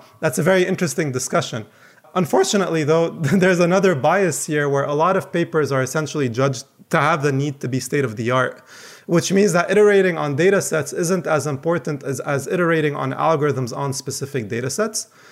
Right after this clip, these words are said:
And I have this strong opinion as well in the reinforcement learning field, like, like everywhere. But yeah, I mean, I think academia still has a lot to offer. They just have to go about things fairly differently and not compete with big tech companies at stuff that they already excel at.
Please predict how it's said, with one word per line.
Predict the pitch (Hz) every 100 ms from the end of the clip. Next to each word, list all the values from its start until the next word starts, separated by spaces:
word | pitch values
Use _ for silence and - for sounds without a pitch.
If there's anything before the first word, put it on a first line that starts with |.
| - -
And | - 175
I | 175
have | 202 220
this | 180
strong | - - 180 185
opinion | 165 - 180 151
as | 123
well | 127 147
in | 135
the | 120
reinforcement | 117 113 160 147 147
learning | 139 139 131
field, | 139 135
like, | 120 107 110
like | 110
everywhere. | - 131 131 127 127 - - - - _ -
But | 170 -
yeah, | 175 151
I | 156
mean, | 170
I | 170
think | 147 208
academia | 196 156 151 190 190 - -
still | - 190
has | 180 151
a | 151
lot | 143 151 -
to | -
offer. | 127 135 - 233 226
They | - 160
just | 151 156
have | 180 180 -
to | 156
go | 127 151
about | 143 139 131 131
things | 143 127 123
fairly | - 147 127
differently | 120 131 165 175 190
and | 165 151
not | 156 160
compete | - 143 156 147
with | 135 117
big | 135 139
tech | 147 139
companies | 147 131 143 131
at | - 127
stuff | - 156 -
that | 117
they | 135
already | 120 120 120
excel | 117 - 131 107
at. | 104 -